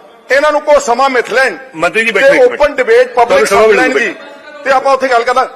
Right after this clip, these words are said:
Speaker 1: ਮੇਰੀ ਤੁਹਾਨੂੰ ਇਹ ਰਾਏ ਹੈਗੀ ਸਪੀਕਰ ਸਾਹਿਬ, ਅਸੀਂ ਇਸ ਬਿੱਲ ਦੀ ਸਪੋਰਟ ਕਰਾਂਗੇ, ਲੇਕਿਨ ਇਸ ਬਿੱਲ ਵਿੱਚ ਜਿਹੜੀਆਂ ਖਾਮੀਆਂ ਉਹਨਾਂ ਨੇ ਗਿਣਾਤੀਆਂ ਤੇ ਜਿਹੜੀ ਮੈਂ ਤੁਹਾਨੂੰ ਗੱਲ ਕਰਤੀ ਕਿ ਰੈਟਰੋਸਪੈਕਟਿਵ ਇਫੈਕਟ ਤੁਸੀਂ ਮੈਂਸ਼ਨ ਹੀ ਨਹੀਂ ਕੀਤਾ।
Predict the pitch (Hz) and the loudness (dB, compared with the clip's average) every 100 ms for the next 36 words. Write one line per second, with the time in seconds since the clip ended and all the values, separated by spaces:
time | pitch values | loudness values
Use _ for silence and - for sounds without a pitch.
0 | 160 180 214 247 269 - 214 220 226 214 | -10 0 2 2 -2 0 0 0 0 2
1 | 180 208 196 170 180 - 180 190 190 320 | 2 2 -2 -4 -8 -10 -8 -4 0 0
2 | - - - - - 208 202 240 233 208 | -2 -8 -20 -20 -6 -4 -2 0 0 -2
3 | 208 240 - 202 196 208 196 233 147 - | -4 -4 -4 -2 0 0 0 -2 -6 -12
4 | - _ _ _ _ _ 175 214 233 233 | -20 _ _ _ _ _ -6 -4 0 0
5 | 233 - 214 220 240 - 202 226 233 185 | 0 0 0 0 -4 -2 -4 -2 -4 -4
6 | 196 220 226 208 226 262 226 220 214 214 | -6 -2 -2 -2 -2 -2 0 -2 -2 -4
7 | 220 196 - - _ _ _ _ _ 220 | -6 -6 -12 -20 _ _ _ _ _ -2
8 | 214 247 262 240 226 226 220 214 214 226 | 0 -2 0 -2 -2 -2 0 -2 0 -2
9 | 226 247 247 156 196 - 247 240 - 214 | -4 -4 -4 -2 -4 -2 -2 -2 -4 -6
10 | - 240 226 233 247 - 240 262 240 277 | -2 -2 -2 -4 -6 -6 -6 -4 -2 -2
11 | 302 294 277 - 202 - | -2 -4 -4 -4 -4 -6